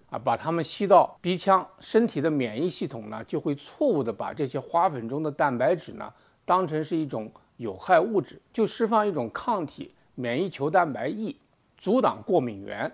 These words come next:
同时呢，刺激呼吸道黏膜上的肥大细胞释放组织胺。这个组织胺呢，和它的各种受体结合，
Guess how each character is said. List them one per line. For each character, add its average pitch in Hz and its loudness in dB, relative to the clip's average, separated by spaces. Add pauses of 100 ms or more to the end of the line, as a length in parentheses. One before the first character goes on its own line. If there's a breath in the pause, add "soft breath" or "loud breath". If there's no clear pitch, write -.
同 185 -2
时 202 -2
呢， 190 2
刺 - -4
激 170 0
呼 175 -2
吸 208 -4
道 170 6
黏 120 0
膜 196 2
上 190 0
的 127 -2
肥 131 -6
大 151 0
细 - -6
胞 196 4 (300 soft breath)
释 - 0
放 - 2 (160)
组 104 -12
织 143 -6
胺。 202 4 (1000 soft breath)
这 294 -2
个 262 2
组 135 -4
织 156 -2
胺 247 6
呢， 143 0 (460 soft breath)
和 - -6
它 165 4
的 160 4
各 247 8
种 120 0
受 196 0
体 110 -4
结 123 -6
合， 120 -6